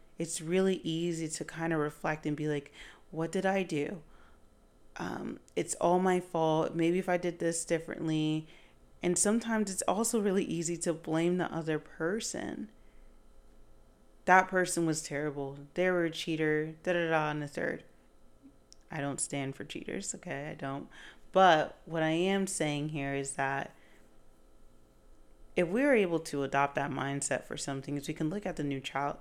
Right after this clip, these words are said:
the neutrality of it, right? We can look at it in a neutral mindset and think, "Okay, you know what? That person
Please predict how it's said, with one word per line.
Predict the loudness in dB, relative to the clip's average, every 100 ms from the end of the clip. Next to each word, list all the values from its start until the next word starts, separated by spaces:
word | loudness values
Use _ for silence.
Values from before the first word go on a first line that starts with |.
| -4
the | -2
neutrality | 0 2 0 -2 -6 -6 -4 -6 -6 -6 -8 -12 -20 -20 -20 -20 -20 -20 -16 -6
of | -4 -2
it, | -4 -4 -8 -18 -18 -18 -20 -20 -20 -20 -20 -20 -18 -8
right? | -4 -2
We | -2
can | -2 0
look | 0 2
at | 2 2
it | 0
in | -4
a | -6
neutral | -6 -6 -6 -6
mindset | -6 -6 -6 -6 -6 -6
and | -8 -6
think, | -6 -6 -6
"Okay, | -8 -8 -8
you | -6 -6
know | -6
what? | -4 -4 -4 -4 -10 -20 -20 -20 -20 -20 -20 -20 -20 -20 -20 -20 -4
That | 4 6 4 0
person | -4 -2 -2 -4 -2 0 -2